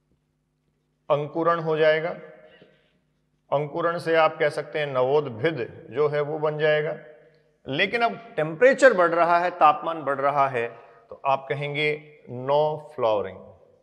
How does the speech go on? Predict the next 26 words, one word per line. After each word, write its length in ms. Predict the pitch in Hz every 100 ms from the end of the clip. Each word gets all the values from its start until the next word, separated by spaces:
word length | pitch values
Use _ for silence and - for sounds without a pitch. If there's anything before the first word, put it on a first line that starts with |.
| _ _ _ _ _ _ _ _ _ _ _ _
यहाँ 360 | 110 135 170 165
flooring 640 | - 147 139 139 151 151
ये 160 | 135 139
नहीं 340 | 127 123 135 135
कर 200 | 123 110
पाएगी, 480 | - 107 107 104 117 - _ _ _ _
पुष्पन 420 | 165 156 - - 202
में 220 | 202 202
fail 400 | - - 180 190
हो 140 | 147 123
जाएगी, 380 | 131 135 123 110 - - _ _
पुष्पन 380 | 151 143 - 175
की 60 | 165
प्रक्रिया 420 | 165 135 139 139
में 120 | 139 135
fail 320 | - 131 135
हो 120 | 123
जाएगी, 320 | 117 123 127
तो 120 | 127 -
obvious 440 | 120 113 123 123 -
है 80 | 101 - _ _ _
No 300 | 123 139 147
flooring, 460 | 147 151 147 143 170 170 - 123 123 139
नो 260 | 143 147 143
productivity, 800 | - 110 110 110 - 104 104 - - _ _ _ _ _ _ _ _ _ _ _ _ _ _ _ _ _ _ _ _ _
No 240 | - 123